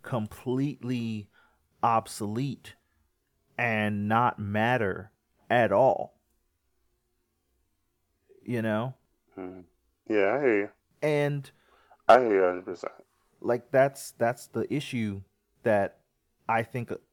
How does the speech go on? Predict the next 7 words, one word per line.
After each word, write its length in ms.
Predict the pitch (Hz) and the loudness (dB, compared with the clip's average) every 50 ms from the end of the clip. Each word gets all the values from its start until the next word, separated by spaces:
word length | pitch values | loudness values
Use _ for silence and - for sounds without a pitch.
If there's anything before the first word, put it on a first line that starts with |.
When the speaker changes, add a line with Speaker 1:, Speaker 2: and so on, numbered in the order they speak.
| _ _ _ - - | _ _ _ -20 -16
Speaker 1:
has 280 | - - 135 110 101 - | -2 0 0 0 0 -2
plagued 540 | - - - 120 113 123 123 120 - _ - | -8 -8 -4 -2 0 0 0 -2 -6 _ -10
the 80 | 113 | -10
D 280 | 98 - - 117 110 107 | -10 -10 -12 -12 -12 -14
C 360 | - - - 117 113 110 107 | -14 -14 -12 -10 -10 -10 -10
cinematic 680 | 104 - - 117 113 110 110 113 107 110 107 107 - 107 | -12 -12 -10 -8 -6 -6 -4 -4 -4 -4 -4 -6 -8 -8
universe. 640 | 110 123 143 151 127 113 82 - - - - - | -6 -4 -4 -4 -4 -4 -6 -6 -8 -16 -20 -20